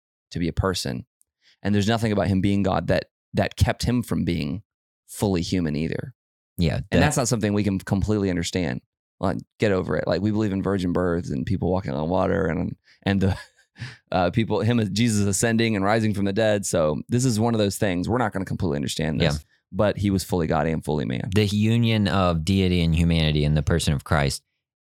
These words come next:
Speaker 2: is outside of the realm of our finite understanding. We, we can't fully grasp it.
Speaker 1: Yep.
Speaker 2: So
Speaker 1: Well, Paul calls it a mystery.
Speaker 2: Yeah. Yeah.
Speaker 1: <laughs>
Speaker 2: We see it explained even more,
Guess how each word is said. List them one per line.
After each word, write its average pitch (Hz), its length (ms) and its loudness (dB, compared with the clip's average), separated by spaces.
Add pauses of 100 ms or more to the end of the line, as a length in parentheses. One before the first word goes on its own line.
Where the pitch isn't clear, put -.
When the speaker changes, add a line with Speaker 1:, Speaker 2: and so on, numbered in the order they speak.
(200)
Speaker 2:
is 82 260 -2
outside 87 480 0
of 80 160 0
the 85 140 4
realm 80 400 2
of 76 240 0
our 78 440 2 (380)
finite 76 460 2
understanding. 69 800 0
We, 76 240 0
we 80 140 0
can't 82 340 0
fully 76 440 0
grasp 65 440 -2
it. - 200 -4 (260)
Speaker 1:
Yep. - 220 -6 (340)
Speaker 2:
So 71 300 0
Speaker 1:
Well, 95 320 2 (120)
Paul 117 160 2
calls 101 260 0
it 98 120 -2 (320)
a 107 80 2
mystery. 101 400 0
Speaker 2:
Yeah. 104 240 2 (520)
Yeah. 90 220 0 (260)
Speaker 1:
<laughs> - 160 -6 (240)
Speaker 2:
We 90 180 2
see 98 320 2
it 82 140 0
explained 85 720 0
even 90 320 2
more, 85 440 2